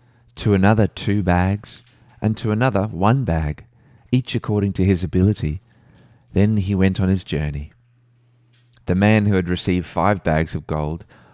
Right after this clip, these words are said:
went at once and put his money to work and gained five bags more. So also the one with two bags of gold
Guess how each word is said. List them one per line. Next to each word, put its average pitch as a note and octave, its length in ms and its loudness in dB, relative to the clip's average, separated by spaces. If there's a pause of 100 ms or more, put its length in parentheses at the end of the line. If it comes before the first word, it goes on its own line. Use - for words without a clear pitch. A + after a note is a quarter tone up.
went G#2+ 260 0
at - 160 -4
once F#2 520 -4 (200)
and E2 140 -4
put A2 140 0
his E2+ 140 -2
money G2 300 2
to - 160 -6
work E2+ 380 -2 (320)
and F#2+ 160 -4
gained G2+ 300 0
five G#2+ 440 -4
bags F#2+ 340 0
more. G2+ 360 -4 (680)
So A2+ 320 -2
also G2 420 -2
the E2+ 100 -2
one F2+ 160 0
with F#2 180 -2
two C3 220 -2
bags E2 340 0
of D#2 80 -6
gold D#2 380 -4